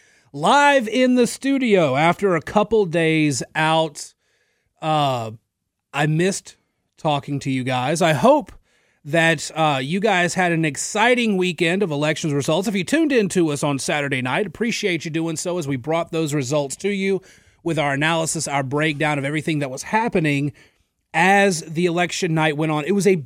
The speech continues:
big night in Louisiana. In particular, cannot stress it enough, the biggest winners of the night were conservatives across the state of Louisiana. The biggest losers, I think, would have to be the leadership of the state Democratic Party.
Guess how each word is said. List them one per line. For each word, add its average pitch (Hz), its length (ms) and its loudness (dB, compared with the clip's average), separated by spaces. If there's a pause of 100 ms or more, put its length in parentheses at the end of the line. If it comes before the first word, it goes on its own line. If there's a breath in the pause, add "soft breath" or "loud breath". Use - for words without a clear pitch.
(120)
big 269 360 0
night 226 360 0
in 196 240 0
Louisiana. 160 680 0
In 208 320 -4
particular, 185 640 0
cannot 226 420 -6
stress 165 480 -6
it 254 80 -6
enough, 143 500 -4 (1200)
the 156 160 -4
biggest 202 480 0
winners 220 380 0
of 180 420 0
the 233 80 -2
night 139 600 -4 (260)
were 175 380 0
conservatives 202 840 -2
across 147 380 -4
the 220 80 -6
state 147 240 -4
of 147 80 -6
Louisiana. 135 680 -2 (920)
The 160 100 -2
biggest 185 340 6
losers, 240 520 4
I 156 180 0
think, 262 460 -4 (200 loud breath)
would 175 140 -2
have 269 280 -2
to 247 60 -4
be 208 120 0
the 185 80 0
leadership 175 500 0
of 151 80 -8
the 151 80 -4
state 156 300 -6
Democratic 147 520 -4
Party. 220 380 -4